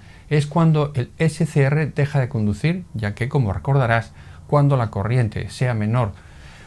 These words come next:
que la corriente de mantenimiento, un valor que especifica el fa-,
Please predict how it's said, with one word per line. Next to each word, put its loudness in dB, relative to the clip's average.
que 6
la 6
corriente 6
de 2
mantenimiento, 4
un 4
valor 2
que -2
especifica -2
el 0
fa-, -4